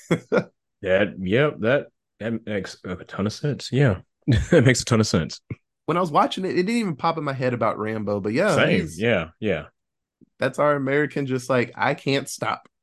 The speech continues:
Speaker 1: and I have to kill everything." I was like, "Oh, ain't that a bitch?" <laughs>
Speaker 2: But ours took less damage and was just more very, had a lot of ingenuity about him, if I recall correctly. It's been a
Speaker 1: Yeah.
Speaker 2: long since I saw, long time
Speaker 1: He didn't
Speaker 2: since I
Speaker 1: really
Speaker 2: watched
Speaker 1: take
Speaker 2: First
Speaker 1: that much.
Speaker 2: Blood. No,
Speaker 1: He
Speaker 2: he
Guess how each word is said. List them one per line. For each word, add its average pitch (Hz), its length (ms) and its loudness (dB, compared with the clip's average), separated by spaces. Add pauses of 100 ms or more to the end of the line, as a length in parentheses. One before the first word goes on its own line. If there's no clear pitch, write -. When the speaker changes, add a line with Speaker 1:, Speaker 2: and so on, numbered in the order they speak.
Speaker 1:
and 98 160 -4
I 113 80 2
have 120 140 2
to 117 60 -4
kill 107 220 0
everything." 87 560 -6 (260)
I - 60 -8
was 160 140 -6
like, 135 200 -2
"Oh, 440 280 0 (280)
ain't 285 120 -8
that 370 100 -6
a 262 60 -2
bitch?" 113 240 -2 (420)
<laughs> 147 580 -2 (340)
Speaker 2:
But 104 100 4
ours 107 240 6
took 117 220 0
less 101 220 2
damage 98 460 -2
and 95 160 -4
was 90 100 -4
just 90 200 -6
more 92 200 0
very, 85 600 -2 (480)
had 95 160 -6
a - 20 0
lot 92 140 0
of 82 80 -4
ingenuity 92 540 0
about 151 280 2
him, 170 300 2
if 170 120 -6
I 160 60 4
recall 165 580 -4
correctly. 156 300 -4
It's 131 80 4
been 135 80 8
a 127 60 4
Speaker 1:
Yeah. 123 60 0
Speaker 2:
long 87 220 -2
since 90 160 -8
I 87 120 -6
saw, 76 260 -12 (320)
long 110 220 4
time - 140 0
Speaker 1:
He - 40 0
didn't 480 120 -2
Speaker 2:
since - 40 -4
I 392 40 6
Speaker 1:
really - 120 2
Speaker 2:
watched - 120 -4
Speaker 1:
take 127 100 0
Speaker 2:
First 82 80 -4
Speaker 1:
that 95 100 -2
much. 85 100 -8
Speaker 2:
Blood. 78 220 -6 (460)
No, 101 100 0
Speaker 1:
He 87 60 0
Speaker 2:
he - 40 8